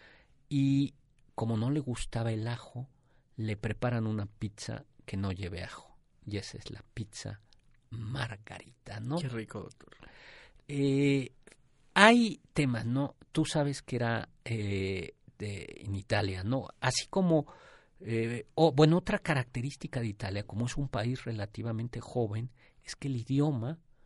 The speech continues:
Speaker 1: es relativamente joven. El italiano, que es el italiano oficial, ¿no? Eh, proviene del toscano en el que escribió Dante, la Divina Comedia. Pero hay muchos dialectos en Italia, o muchas varia-, variaciones del italiano.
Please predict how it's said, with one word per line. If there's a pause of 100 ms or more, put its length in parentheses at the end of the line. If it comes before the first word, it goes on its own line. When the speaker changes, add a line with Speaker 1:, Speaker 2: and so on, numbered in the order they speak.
(360)
Speaker 1:
es
relativamente
joven.
El
italiano,
que
es
el
italiano
oficial, (460)
¿no? (580)
Eh,
proviene
del
toscano
en
el
que
escribió
Dante, (340)
la
Divina
Comedia.
Pero
hay
muchos
dialectos
en
Italia,
o
muchas
varia-,
variaciones
del
italiano.